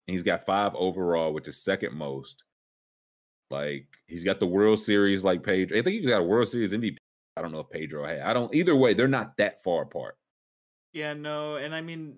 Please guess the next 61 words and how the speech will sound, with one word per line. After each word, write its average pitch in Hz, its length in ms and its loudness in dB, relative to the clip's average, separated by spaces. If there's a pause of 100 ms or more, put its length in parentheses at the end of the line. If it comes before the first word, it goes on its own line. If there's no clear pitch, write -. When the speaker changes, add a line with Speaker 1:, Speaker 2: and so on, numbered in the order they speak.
Speaker 2:
li-, 165 260 -10
uh, 147 300 -8
Randy 165 320 -12
Johnson 170 400 -14
killed 165 280 -12
a 139 40 -8
bird 151 380 -10
with 143 160 -14
a 139 40 -18
pitch, 165 340 -14
so, - 340 -16
like 139 260 -6
Speaker 1:
Yeah, 139 140 4
did 120 240 -2
Pe-, 170 180 4
when 170 220 4
did 180 120 2
Pedro? 123 580 2 (100)
Speaker 2:
Did 139 120 -10
Pedro 160 400 -8
ever 185 180 -8
do 190 160 -6
that? 196 320 -6
Oh, 175 80 -8
well, 190 180 -6
Speaker 1:
Well, 202 140 2
Speaker 2:
I - 40 6
Speaker 1:
he 240 60 4
Speaker 2:
b- 214 60 -4
Speaker 1:
could 208 120 4
never. 151 360 -2 (240)
He 330 60 0
could 349 160 -4
never. 113 400 -4
Speaker 2:
Well, 190 140 -4
Pedro 208 480 -6
did 180 320 -6
throw, 160 840 -8 (120)
he 170 220 -16
throw, 175 340 -10
who 180 160 -8
was 180 160 -6
that 160 180 -4
Speaker 1:
Oh, 151 220 -10
uh, 76 200 -10
Speaker 2:
manager? 76 300 -6
Speaker 1:
Don 98 280 -4
Zimmer. 95 340 -6 (100)
Speaker 2:
Yeah, 160 180 -4
Don 160 280 -8
Speaker 1:
<laughs> - 20 -14
Speaker 2:
Zimmer. 175 240 -4 (240)
He 175 120 -10
did 180 260 -6
throw 185 320 -2
Speaker 1:
Grabbed 175 200 6
Speaker 2:
Don 175 100 4
Speaker 1:
him 165 40 2
by 170 140 8
his 156 120 6
Speaker 2:
Zimmer. 170 120 6